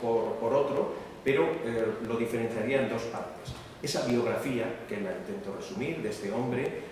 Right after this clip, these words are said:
que durante cincuenta años es, eh, catedrático, profesor en, en México, en, en Quito, en Caracas, en, fundador de,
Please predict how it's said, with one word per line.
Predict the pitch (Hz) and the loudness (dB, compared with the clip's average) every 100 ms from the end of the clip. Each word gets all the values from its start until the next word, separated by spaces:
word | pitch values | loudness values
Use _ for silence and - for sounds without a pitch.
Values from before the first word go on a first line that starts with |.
| - | -10
que | - 101 101 185 - - - - - - | -4 -2 -2 -4 -6 -8 -8 -10 -10 -10
durante | 101 98 101 | -6 -4 -4
cincuenta | 104 107 113 107 107 | -4 -4 -2 0 2
años | 107 107 107 101 101 | 2 2 0 -2 -2
es, | 98 - | -2 -4
eh, | - 131 - - - | -6 -6 -6 -8 -10
catedrático, | - - - 127 123 117 120 | -10 -6 -2 0 0 0 -2
profesor | 117 104 - 123 120 120 113 | -4 -4 -4 2 4 4 4
en, | 95 92 - - - - | 0 -4 -8 -12 -12 -10
en | - | -4
México, | 131 123 120 - 120 120 110 | -2 0 -2 0 2 4 4
en, | 104 | 4
en | 95 90 98 95 95 | 0 -4 -6 -8 -6
Quito, | 143 135 123 127 | -4 -4 0 2
en | 113 | 2
Caracas, | - - 123 - 120 120 - - - - - | 0 0 0 0 0 0 -2 -6 -10 -12 -6
en, | 117 113 104 101 98 - - - - - - - | 0 2 2 0 -4 -6 -6 -10 -12 -16 -14 -8
fundador | 110 101 117 127 110 104 | -4 -2 2 4 4 4
de, | 107 101 95 90 | 2 2 0 -2